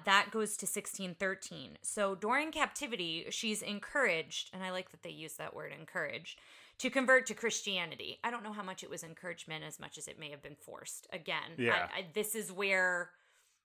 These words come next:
Speaker 1: there's, you know, there's a lot out there, and it's all about where the resources are that you're finding it. So I'm just kind of giving a, a short version of it.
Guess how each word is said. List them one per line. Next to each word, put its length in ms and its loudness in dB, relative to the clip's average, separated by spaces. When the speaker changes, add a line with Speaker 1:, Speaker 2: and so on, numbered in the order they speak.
Speaker 1:
there's, 480 -2
you 160 2
know, 280 4
there's 220 2
a 60 4
lot 240 10
out 260 8
there, 400 6
and 120 -4
it's 140 -6
all 200 4
about 320 2
where 280 -4
the 120 0
resources 540 -6
are 140 -2
that 180 -4
you're 100 -6
finding 400 -6
it. 180 -8
So 240 0
I'm 120 0
just 180 -4
kind 200 -4
of 140 -8
giving 280 -6
a, 180 -8
a 40 -10
short 380 -2
version 320 -4
of 120 -6
it. 120 -6